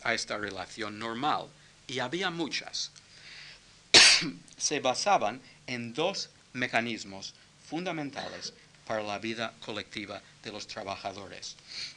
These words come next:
en el contexto autoritario. Uno de estos mecanismos siendo de carácter organizativo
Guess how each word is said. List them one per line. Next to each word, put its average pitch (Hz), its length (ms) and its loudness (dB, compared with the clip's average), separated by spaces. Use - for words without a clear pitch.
en 143 160 2
el 117 160 2
contexto 101 680 -8
autoritario. 92 800 -8
Uno 226 280 0
de 117 140 -2
estos - 340 -8
mecanismos 104 600 -8
siendo 113 480 -6
de 113 100 -8
carácter 107 560 0
organizativo 107 960 -4